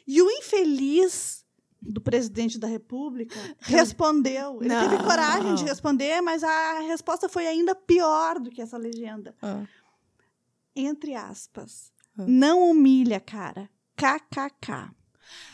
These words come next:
Speaker 2: A gente tem um presidente, primeiro, uma coisa que me preocupa, ele responde K K K. Segundo
Speaker 1: É que, é que K K K, eu acho que deve ser alguma coisa meio, tipo, avançada no
Speaker 2: Não,
Speaker 1: vocabulário
Speaker 2: não.
Speaker 1: que ele usa.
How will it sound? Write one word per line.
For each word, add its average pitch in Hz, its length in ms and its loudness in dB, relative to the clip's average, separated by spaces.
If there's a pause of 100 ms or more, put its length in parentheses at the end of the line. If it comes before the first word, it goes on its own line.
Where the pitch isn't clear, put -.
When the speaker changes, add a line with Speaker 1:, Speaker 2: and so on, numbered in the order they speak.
(160)
Speaker 2:
A - 100 -6
gente 233 160 -2
tem 269 120 -6
um 311 60 -8
presidente, 262 380 -4
primeiro, 285 400 -2 (240)
uma 208 140 -2
coisa 208 200 -4
que 220 60 -2
me 220 80 -2
preocupa, 214 380 -2
ele 180 100 -6
responde 208 380 -4
K 220 140 -8
K 277 120 -8
K. 175 300 -6
Segundo 277 760 -6 (360)
Speaker 1:
É 269 120 -6
que, 277 300 -8
é 254 80 -12
que - 220 -16 (300)
K - 180 0
K 254 200 -4
K, 233 440 -6
eu 240 160 -4
acho 233 240 -6
que 285 80 -8
deve 226 240 -4
ser 247 180 -8
alguma 240 300 0
coisa 247 540 -4
meio, 233 260 -2
tipo, - 460 -8
avançada 220 1080 -4
no 220 140 -2
Speaker 2:
Não, 226 160 0
Speaker 1:
vocabulário 220 380 4
Speaker 2:
não. 226 40 -2
Speaker 1:
que - 80 2
ele 233 140 4
usa. 214 320 0